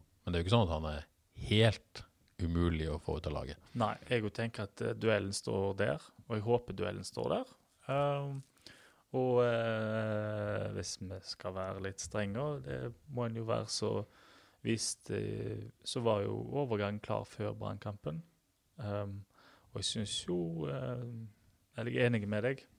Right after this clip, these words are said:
Speaker 2: at det var veldig ujevnt fra Krygårds side. De enkle tingene på en måte gikk ikke så bra, men de, men han var bra på de mer, eh, avanserte. Han hadde presset, kanskje ikke trenger å tenke så mye. Ehm,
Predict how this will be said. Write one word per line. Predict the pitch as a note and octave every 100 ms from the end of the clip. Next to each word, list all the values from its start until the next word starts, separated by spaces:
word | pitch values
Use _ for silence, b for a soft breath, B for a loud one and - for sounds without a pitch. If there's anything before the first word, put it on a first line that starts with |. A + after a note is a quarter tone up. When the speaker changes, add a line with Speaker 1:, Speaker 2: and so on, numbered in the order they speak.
| -
Speaker 2:
at | A#2 -
det | A2+
var | A2+
veldig | G#2+ A2+
ujevnt | A2+ G2+ G#2 G#2
fra | - G#2+
Krygårds | - G#2+ G2+ -
side. | - A#2+
De | A2+ A2
enkle | A#2+ A#2+ -
tingene | - G2+ G#2+
på | -
en | A#2+
måte | G#2+ - B2+
gikk | A#2+ -
ikke | - G2+
så | A2
bra, | A#2+ D3+
men | C3+ A#2
de, | A2 A2 b b b b b
men | A#2+ A#2
han | A2+
var | A2+
bra | B2
på | - G#2
de |
mer, | G2+ G2 F#2+ G#2
eh, | G2+ G2 - - _ -
avanserte. | A2+ A#2 - A2 -
Han | A2+
hadde | -
presset, | A#2+ - - -
kanskje | A2 -
ikke | G2+ G#2+ - _ _
trenger | - -
å | A#2+
tenke | G#2+ - G2+
så | -
mye. | A2 A2 C3 - _ -
Ehm, | A2+ A2 A2 G2+